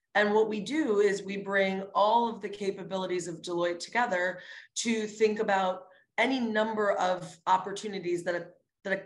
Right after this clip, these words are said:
client might be facing as they think about loyalty programs. How do you build a program from scratch? How do you modernize your existing program? And when we think about modernizing an existing program, that could be,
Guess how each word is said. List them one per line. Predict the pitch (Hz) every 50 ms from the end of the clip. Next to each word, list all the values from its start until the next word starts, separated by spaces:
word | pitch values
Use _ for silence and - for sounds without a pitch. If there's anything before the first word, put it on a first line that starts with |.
| -
client | - - 226 226 220 214 -
might | 202 196 196 196
be | 196
facing | 185 - 208 196 196 196 - 180 165
as | 175 170 160
they | 165 180 175 175
think | 170 - 180 165 165
about | 160 165 170 165 165
loyalty | 160 160 160 165 160 156 151
programs. | - 147 - - 90 95 - - - - - - - - _ _
How | - 196
do | 202
you | 226 220
build | 196 175 202 196 196 202 202
a | 208 208
program | 202 190 190 185 175 196 190 185 185 170
from | 185 185 175
scratch? | 170 - - - 170 165 170 165 165 - - - - - _ - _ _ _ _ -
How | 185 202
do | 233 226
you | 226 220 220
modernize | 208 185 170 170 180 185 196 202 214 208 196 190 180 175 175 175 170 165 170
your | 175 175
existing | 175 165 165 165 180 175 - - 180 165 160 160
program? | 160 160 151 - 165 - -
And | 180 180 180 185
when | 185 185 185
we | 190 196
think | 196 214 208 214
about | 202 202 190 185 185 175
modernizing | 180 180 185 185 196 185 185 180 180 170 180 185 180
an | 175
existing | 175 170 165 160 226 240 - - 247 196 180
program, | 175 165 165 160 170 170 170 170 170 - - - - - - _
that | - 196 202 202 202
could | 214 196
be, | 190 185 185 180 180 175 170